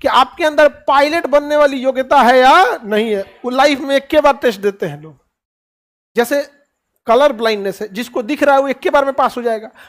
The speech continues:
और नहीं दिख रहा हो तो दिन भर दिखाते रहिए, उसको दिक्कत आएगा यहाँ पर। उसी तरह पीएबीटी test होता है कि pilot की, आपके अंदर pilot वाली क्षमता है या नहीं है। वो सब चीजें life में एक ही बार टेस्ट देना होता है आप लोगों को।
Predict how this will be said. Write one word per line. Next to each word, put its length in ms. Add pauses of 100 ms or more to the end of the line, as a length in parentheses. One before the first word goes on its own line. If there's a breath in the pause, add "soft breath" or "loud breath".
(100)
और 80
नहीं 280
दिख 160
रहा 140
हो 60
तो 140
दिन 220
भर 160
दिखाते 320
रहिए, 180
उसको 280
दिक्कत 500
आएगा 280
यहाँ 180
पर। 160 (300 soft breath)
उसी 180
तरह 180
पीएबीटी 540
test 260
होता 140
है 80
कि 80
pilot 480
की, 180
आपके 340
अंदर 180
pilot 440
वाली 220
क्षमता 360
है 100
या 360
नहीं 280
है। 60 (540 soft breath)
वो 180
सब 160
चीजें 200
life 260
में 140
एक 80
ही 100
बार 120
टेस्ट 260
देना 240
होता 200
है 60
आप 60
लोगों 160
को। 80